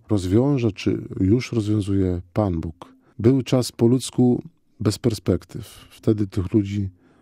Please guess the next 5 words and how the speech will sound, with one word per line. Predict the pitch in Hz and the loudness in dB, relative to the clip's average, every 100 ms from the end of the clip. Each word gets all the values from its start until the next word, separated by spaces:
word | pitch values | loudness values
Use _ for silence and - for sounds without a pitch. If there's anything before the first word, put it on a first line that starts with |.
| _ - | _ -6
ocaliła | 101 - 107 101 104 95 | -6 -2 0 2 2 0
ich | 95 - | -2 0
modlitwa, | 120 101 - - 98 98 _ | 0 -2 -8 -10 -10 -12 _
ich | 120 101 92 | -4 -2 0
wiara, | 92 80 76 | -2 -2 -6